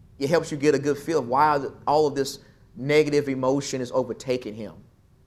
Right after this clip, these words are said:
right now. That's, that's a good point.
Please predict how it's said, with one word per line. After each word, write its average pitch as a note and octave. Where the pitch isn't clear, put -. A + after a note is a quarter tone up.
right A#2
now. G#2
That's, C3+
that's B2+
a A#2+
good B2+
point. A#2